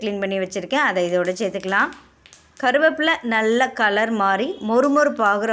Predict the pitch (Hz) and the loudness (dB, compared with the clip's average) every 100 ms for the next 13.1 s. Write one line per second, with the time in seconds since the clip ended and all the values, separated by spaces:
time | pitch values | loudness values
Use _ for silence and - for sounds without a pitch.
0 | 196 190 185 311 440 - _ _ - 185 | 0 0 0 -4 -4 -16 _ _ -16 -4
1 | 202 196 202 175 170 185 170 190 269 - | -4 -2 -4 -6 -6 -4 -2 -2 -4 -8
2 | _ - - - _ - _ _ _ _ | _ -18 -18 -20 _ -20 _ _ _ _
3 | - _ _ _ _ _ _ _ _ _ | -20 _ _ _ _ _ _ _ _ _
4 | _ 190 233 320 294 214 226 233 240 233 | _ -2 0 2 2 0 -4 -2 -2 0
5 | 226 196 202 208 214 196 185 202 196 180 | -2 0 -2 -2 -2 -2 -2 -4 -6 -2
6 | 190 285 - - _ - _ _ - - | -4 -4 -10 -20 _ -20 _ _ -20 -20
7 | - 226 220 220 262 240 190 214 220 185 | -6 -4 -2 -2 -2 -2 -2 -6 -2 -4
8 | 180 285 - - _ - 190 220 214 180 | 0 -2 -2 -20 _ -6 -2 0 0 0
9 | 185 190 196 - - - - - - - | 0 0 -2 -4 -12 -20 -20 -20 -20 -20
10 | - - - - _ _ _ _ _ - | -20 -20 -20 -20 _ _ _ _ _ -20
11 | - - _ _ - _ _ _ _ _ | -20 -20 _ _ -20 _ _ _ _ _
12 | - _ _ _ _ _ 202 214 214 220 | -20 _ _ _ _ _ -6 -4 -2 -2